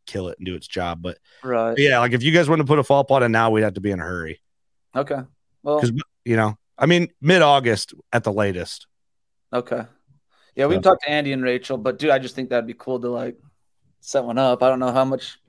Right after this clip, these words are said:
Speaker 1: Oh,
Speaker 2: work
Speaker 1: yeah.
Speaker 2: or how much time it takes, but
Speaker 1: We can do it.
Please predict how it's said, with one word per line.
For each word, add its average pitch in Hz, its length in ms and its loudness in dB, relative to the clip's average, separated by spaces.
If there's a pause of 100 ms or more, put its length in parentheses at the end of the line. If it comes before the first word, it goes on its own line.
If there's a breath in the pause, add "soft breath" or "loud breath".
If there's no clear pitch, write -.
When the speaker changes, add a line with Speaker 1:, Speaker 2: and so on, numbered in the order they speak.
(200)
Speaker 1:
Oh, 123 60 -4
Speaker 2:
work 143 260 4
Speaker 1:
yeah. 110 80 -2
Speaker 2:
or 117 120 -2
how 135 40 0
much 131 200 -8
time 139 240 2
it 113 100 -6
takes, 113 280 -4
but - 360 -8 (480 soft breath)
Speaker 1:
We 139 120 2
can 147 140 0
do 147 200 6
it. 135 140 0